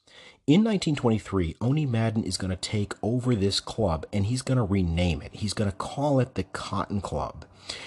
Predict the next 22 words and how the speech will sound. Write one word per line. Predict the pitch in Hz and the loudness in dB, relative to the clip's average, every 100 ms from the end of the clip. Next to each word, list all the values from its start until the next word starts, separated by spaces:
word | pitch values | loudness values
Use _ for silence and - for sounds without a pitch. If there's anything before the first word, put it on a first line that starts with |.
| - | -6
And | - 113 | 2 4
he's | 127 | 4
gonna | 127 147 | 4 0
bring | 131 123 120 | 2 4 4
some | - 151 139 | 2 2 4
new, | 101 95 95 131 196 180 | 6 6 4 2 -2 -4
mm, | 156 156 160 156 151 135 - - - | -6 -2 0 0 -2 -6 -12 -20 -2
business | 202 202 156 147 - | 2 4 4 2 0
practices | - - 139 113 - 98 - 101 131 | -6 -2 2 2 2 -2 2 2 2
that's | 139 127 - | 0 -4 -2
really | 107 110 | 0 2
going | 95 98 | 2 0
to | |
help | 85 - 78 - | -2 -4 -6 -6
establish | - - 110 120 131 98 - - - - | 0 0 2 0 0 0 -2 -6 -20 -8
the | - | -4
Cotton | 95 - 165 - 131 | -4 4 4 4 -2
Club | - 76 76 - | -4 -6 -6 -2
as | 110 101 92 | -2 -2 -6
the | - 135 160 160 | -4 0 0 -2
premier | - 185 185 196 196 165 139 | -2 2 4 6 6 4 2
speakeasy | - - 185 180 110 87 80 80 | 0 -2 -4 0 0 0 0 -4